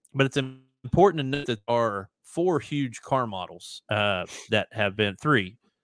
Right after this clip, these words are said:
that have been introduced this year. So some of the teams will still be running last year's version or the, you know, 'cause Ferrari, for instance, has been running the four eighty-eight G T three car for years. Uh,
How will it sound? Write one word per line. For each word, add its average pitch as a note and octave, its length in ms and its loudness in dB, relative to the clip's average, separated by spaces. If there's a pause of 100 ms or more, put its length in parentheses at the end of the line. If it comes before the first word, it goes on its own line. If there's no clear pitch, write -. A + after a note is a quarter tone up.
(280)
that A#2+ 100 4
have A2+ 120 -2
been A#2 120 0
introduced A2+ 540 -4
this G2+ 220 -8
year. G2+ 180 -6
So A2+ 360 0 (1040)
some G#3 200 4
of A#3 60 0
the G3+ 80 4
teams F3+ 260 0
will D#3 60 -4
still E3 200 2
be D3 100 2
running C#3 360 2
last C3 360 -2
year's B2 360 -4 (180)
version A2+ 580 0
or G#2+ 120 0
the, G2+ 280 -2 (160)
you A#2+ 120 -4
know, F2+ 300 -12
'cause A2+ 300 -4
Ferrari, D#3 520 6
for A#2 180 -2
instance, A2 320 -4
has A2+ 160 -2
been A2+ 180 2
running A#2 260 0
the G#2+ 80 -2
four A#2+ 280 0
eighty-eight G#2+ 520 0 (680)
G B2 200 0
T A#2 180 -2
three G#2+ 260 -4
car G2 400 -4
for G2+ 180 -6
years. F#2 680 -10 (720)
Uh, G2+ 260 0